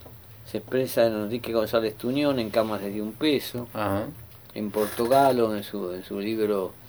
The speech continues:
Speaker 1: este, de poemas,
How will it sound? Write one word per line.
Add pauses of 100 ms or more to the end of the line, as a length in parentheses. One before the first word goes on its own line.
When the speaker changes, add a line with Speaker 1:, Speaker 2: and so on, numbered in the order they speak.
(420)
Speaker 1:
este, (640)
de
poemas,